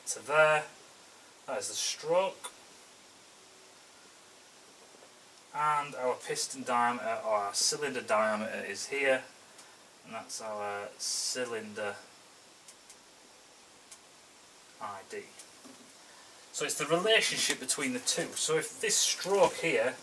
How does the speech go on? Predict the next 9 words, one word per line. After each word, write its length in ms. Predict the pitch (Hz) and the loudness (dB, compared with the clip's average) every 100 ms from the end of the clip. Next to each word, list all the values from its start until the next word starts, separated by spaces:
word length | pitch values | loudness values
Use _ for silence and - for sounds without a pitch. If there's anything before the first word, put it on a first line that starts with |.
| - | -10
just 160 | 123 - | -2 0
say, 220 | 127 120 | 2 2
is 180 | 107 107 | 0 -6
ninety 640 | 127 170 170 135 135 - - - - - - - - - - | 0 2 2 -2 -4 -6 -14 -20 -20 -20 -20 -20 -20 -20 -14
millimeters, 840 | 127 127 123 123 120 120 113 - - - - - - - | -8 -4 -2 -2 0 -2 0 -2 -6 -18 -20 -20 -20 -6
and 300 | 117 110 107 | -4 -4 -6
the 160 | - 101 | -10 -10
piston 600 | - - - - 127 131 | -6 -2 0 0 0 0
width 540 | 190 - - - - | 0 -2 -8 -16 -16